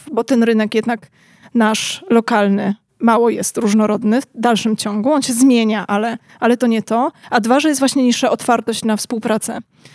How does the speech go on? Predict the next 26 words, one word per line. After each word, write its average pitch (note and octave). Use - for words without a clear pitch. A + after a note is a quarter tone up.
e, D#4
e, A3
w G#3
zespołach G#3+
i, A3
i A3+
tutaj A3+
się A3+
mogą A3
pojawiać A#3
trudności. C#4
Firmy C#4+
to C4+
widzą, G#3
aczkolwiek B3+
nie D4+
mam C4
żadnego A#3
dowodu A#3
na B3
to, D#4
żeby C4+
akurat D4
ten C#4+
D B3+
and B3+